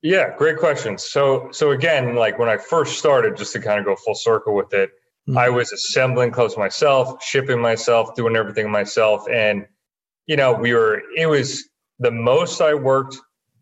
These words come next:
Speaker 1: ever and the least I made ever, right?
Speaker 2: Hmm.
Speaker 1: And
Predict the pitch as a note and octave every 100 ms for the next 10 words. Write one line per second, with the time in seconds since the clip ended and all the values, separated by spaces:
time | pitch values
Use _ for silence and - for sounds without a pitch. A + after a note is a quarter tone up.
0 | _ _ _ _ C3 A#2+ G2 F#2 F2+ -
1 | A2+ A2 G#2+ A2+ - G#2+ G2+ G2+ G2 F#2+
2 | - G#2+ F#2+ E2+ E2 F2+ G2 A2 A2 -
3 | - C3+ B2 A#2 A2+ A2+ A2+ A2